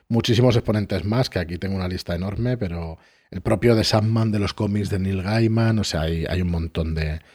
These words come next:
de ejemplos. De hecho, Lock and Key, por ejemplo, es, para mí es fantasía oscura pura y dura, ¿no? Que acaban de hacer una,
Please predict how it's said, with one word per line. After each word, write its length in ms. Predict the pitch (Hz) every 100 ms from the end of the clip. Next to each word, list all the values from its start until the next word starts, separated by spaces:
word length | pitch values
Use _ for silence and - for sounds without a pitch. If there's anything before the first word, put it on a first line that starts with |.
| _ _ _ -
de 120 | 101
ejemplos. 420 | 98 98 87 85
De 80 | 92
hecho, 180 | 92 107
Lock 240 | 107 101
and 180 | 92 85
Key, 280 | - 117 123
por 160 | 95
ejemplo, 560 | 85 117 107 113 110 113
es, 180 | 98 - - -
para 220 | 90 73
mí 100 | 90
es 80 | 87
fantasía 540 | - 82 85 - 90
oscura 580 | 85 - 92 87 82 82 - _ _ _ _ -
pura 220 | 104 92
y 80 | 87
dura, 320 | 113 120 180 -
¿no? 180 | - - _
Que 120 | -
acaban 320 | 78 87 87
de 80 | 82
hacer 340 | 85 82 - 87
una, 560 | 82 85 85 82 85